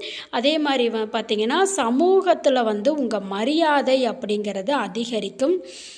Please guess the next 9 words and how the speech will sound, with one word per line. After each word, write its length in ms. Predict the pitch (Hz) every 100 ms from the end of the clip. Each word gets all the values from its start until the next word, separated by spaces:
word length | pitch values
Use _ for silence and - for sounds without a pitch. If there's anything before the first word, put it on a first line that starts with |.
| -
நீங்க 360 | - 330 320 330
ரொம்ப 460 | 330 247 285 359 403
பிரபலமாவீங்க. 1160 | 339 226 196 220 220 202 196 208 196 240 381 349
இந்த 500 | 220 226 285 320 359
சமயத்தை 600 | 349 233 220 208 180 262
உங்களுடைய 580 | 294 226 208 196 196 262
எதிர்காலத்தை 840 | 233 208 302 339 339 311 294 233
மனசுல 420 | 202 185 214 -
வச்சுக்கிட்டு, 680 | 240 202 175 220 190 175 311